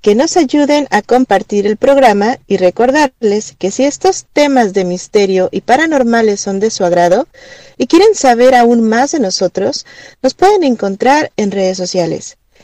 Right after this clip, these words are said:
en Facebook y en YouTube como La Hora del Miedo, en WhatsApp, en el chat de Criaturas Nocturnas, y hacerles una invitación a que se unan al Portal del Fénix, un grupo que tenemos en Facebook dedicado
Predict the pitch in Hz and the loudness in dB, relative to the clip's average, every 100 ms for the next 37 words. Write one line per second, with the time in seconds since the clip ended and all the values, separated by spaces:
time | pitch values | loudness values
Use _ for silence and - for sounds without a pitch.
0 | _ 185 190 - 277 247 247 285 - 214 | _ -6 -4 2 2 2 0 -2 -2 0
1 | 220 214 285 - 294 320 - 269 294 311 | 2 2 0 0 -2 -2 0 0 2 2
2 | 247 202 196 190 196 226 208 180 - _ | 2 2 0 0 0 0 0 -4 -10 _
3 | - - _ - 202 196 185 - 262 311 | -20 -20 _ -4 -2 0 0 2 2 2
4 | - - 262 269 330 339 381 285 233 233 | 0 2 2 0 0 0 0 0 2 0
5 | 233 220 214 - 330 247 214 - - _ | 0 -2 -2 -4 -2 -2 -4 -10 -20 _
6 | - - - 240 214 196 196 - - 285 | -20 -12 0 0 2 0 -2 -2 0 2
7 | 359 311 - 208 202 208 285 _ _ 202 | 2 0 -2 -4 -2 -2 -4 _ _ -4
8 | 214 311 - 302 269 269 277 277 - 214 | -2 -4 0 2 4 2 2 -2 -2 -2
9 | - 185 180 208 196 190 190 - 160 156 | 0 -4 -2 -2 0 0 -2 -2 -4 -4
10 | - - _ _ _ _ _ _ 311 370 | -14 -20 _ _ _ _ _ _ 2 2
11 | - 370 277 247 240 247 226 208 - 285 | 2 -2 2 2 2 0 -2 -4 2 2
12 | 247 - 226 - - 233 320 302 - 254 | 2 0 -2 -4 -8 -2 0 0 2 2
13 | 240 269 | 4 2